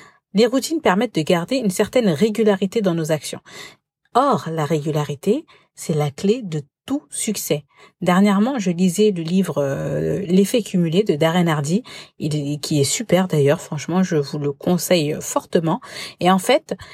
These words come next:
il nous expliquait que chaque action que nous faisons, aussi minime soit-elle, eh ben, elle aura un impact sur le long terme. Euh, en lisant son livre, on arrive à la conclusion que faire un choix minime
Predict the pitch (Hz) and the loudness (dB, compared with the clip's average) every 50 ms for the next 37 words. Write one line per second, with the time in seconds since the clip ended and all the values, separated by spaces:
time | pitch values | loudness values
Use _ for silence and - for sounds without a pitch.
0 | - _ - - 180 196 196 202 190 208 262 - - - 233 208 269 285 269 - | -20 _ -4 0 4 4 6 4 4 2 0 0 -2 -4 -4 -2 -2 0 2 2
1 | 175 - - - - 330 339 - - 262 208 - - - - 240 208 - 165 156 | 0 0 0 0 0 0 0 0 -2 -4 -2 -4 -6 -8 -8 -8 -6 -6 -4 -4
2 | 151 - - - 151 143 147 175 196 254 - _ _ - 185 180 - - 220 208 | -6 -8 -8 -8 -8 -6 -6 -6 -6 -8 -8 _ _ 0 0 0 0 2 4 4
3 | 190 185 190 233 302 320 277 226 226 233 240 220 - - 190 165 - - 156 151 | 6 6 6 4 2 2 0 0 0 0 -2 -4 -2 0 0 0 0 0 2 2
4 | 185 233 - - - - - - - - 156 156 202 247 - - - 170 160 165 | 2 0 -4 -10 -18 -20 -16 -6 -2 0 2 4 4 2 2 2 2 2 2 2
5 | 160 - 220 240 - - 170 160 160 170 170 170 170 - _ - 240 262 - - | 2 2 0 -2 0 -2 -4 -2 0 0 0 -2 -2 -4 _ 0 0 0 0 -4
6 | - - - _ _ _ _ _ _ - - - 214 185 170 175 170 165 156 160 | -14 -16 -18 _ _ _ _ _ _ -12 -4 0 0 2 2 2 0 0 0 -4
7 | - - - - - - - - - - - - - - - _ _ _ - 165 | -4 -4 -6 -6 -8 -16 -20 -20 -20 -20 -20 -20 -20 -20 -20 _ _ _ -4 0
8 | 160 156 151 151 147 151 151 143 - _ - 190 190 190 208 233 226 262 277 262 | 0 2 2 2 2 0 -2 -4 -6 _ 0 2 4 4 4 4 2 2 0 0
9 | - 240 214 202 208 247 277 254 - - - 170 180 180 185 214 254 262 254 - | 0 2 2 4 4 2 2 0 -2 -4 -2 0 2 2 2 2 0 0 -2 -6
10 | - _ - 175 165 165 170 - 208 208 190 - 202 185 170 214 226 208 - - | -10 _ 0 2 2 2 2 2 0 -2 0 0 0 0 0 -2 -4 -4 -2 -4
11 | 143 143 - _ _ _ - _ _ _ _ _ _ _ _ _ - - - 262 | -4 -4 -4 _ _ _ -20 _ _ _ _ _ _ _ _ _ -14 -4 2 2
12 | 269 277 - - - 214 196 - - 220 208 208 208 202 196 190 180 165 156 143 | 2 2 2 -2 -2 -2 0 2 2 2 4 4 4 4 4 4 2 0 -2 -4
13 | 143 | -8